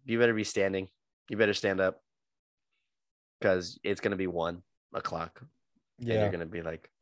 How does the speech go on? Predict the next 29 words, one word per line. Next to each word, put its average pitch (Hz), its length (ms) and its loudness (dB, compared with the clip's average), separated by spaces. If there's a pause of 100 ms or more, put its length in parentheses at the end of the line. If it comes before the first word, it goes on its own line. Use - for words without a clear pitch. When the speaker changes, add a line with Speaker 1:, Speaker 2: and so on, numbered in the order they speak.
(400)
Speaker 1:
"Okay, 131 400 4
Diamond, 117 400 0
let's 113 160 -8
go." 107 280 -8 (680)
Speaker 2:
All 120 120 -4
right. 110 240 -4 (340)
Yeah, 127 460 8
exactly. 117 680 8 (1120)
Speaker 1:
Um, 95 520 0 (320)
all 170 100 4
right, 190 180 4
ladies 107 200 0
and 104 80 -4
gentlemen. 113 360 2
Well, 110 180 4
that 120 160 6
was 123 180 0
the, 113 340 0
uh, 104 320 2 (520)
that 95 140 0
was 95 180 -4
the 95 240 -4
wrap 95 280 0
up 110 280 -2
from 95 500 -6
our 92 200 -2
thoughts 98 400 -6
on 92 460 -8 (240)
the 85 500 -8